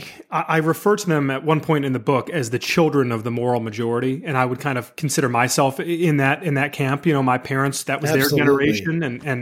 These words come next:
Speaker 1: and
Speaker 2: Absolutely.
Speaker 1: and, and the children of the moral majority, we process this stuff a lot, uh, w-, just in a very different way. Um, for example, I think where so many of the threats were externalized to the moral majority, right? The government is coming for us,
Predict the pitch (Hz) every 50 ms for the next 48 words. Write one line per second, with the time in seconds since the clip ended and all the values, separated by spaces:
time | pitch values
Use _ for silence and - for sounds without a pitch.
0 | 131 - 160 131 143 147 143 - - - 143 117 120 113 123 127 101 101 95 87
1 | 85 82 - _ _ _ - 170 170 175 175 175 175 175 165 - - - - -
2 | 269 349 359 370 277 247 208 175 151 139 147 147 143 139 135 131 127 113 - 135
3 | 127 123 120 117 117 117 113 - - - - - _ _ _ - 208 156 151 233
4 | 285 302 294 - - 220 214 226 214 - - 160 139 - - - 147 131 - -
5 | - 151 135 123 - 135 123 127 127 135 151 175 185 190 208 190 - 226 214 214
6 | 220 226 220 220 220 214 208 196 180 - 214 - 233 208 185 170 240 277 294 277
7 | 180 135 170 170 - 170 151 147 - 139 127 120 117 113 117 143 143 160 _ _
8 | - - _ _ - 196 151 147 143 143 139 131 131 - _ _ _ - - -
9 | 220 208 190 156 135 175 196 220 190 170 139 123 120 117 - 160 143 139 127 -
10 | _ _ _ _ _ _ _ _ _ _ - - _ _ - - 160 170 165 160
11 | 160 156 160 147 - - - 214 220 233 233 214 190 185 170 139 135 131 - -
12 | - 180 151 151 - - - 147 143 147 170 175 175 - - - - - 190 190
13 | 196 190 165 131 113 107 104 101 104 117 113 - - - - 180 165 147 143 135
14 | 143 151 156 147 139 135 120 - 147 151 143 127 113 107 107 110 127 123 135 135
15 | 147 131 120 151 151 160 160 160 160 151 147 - - - 160 156 151 151 143 139
16 | - 156 143 135 135 131 131 127 - -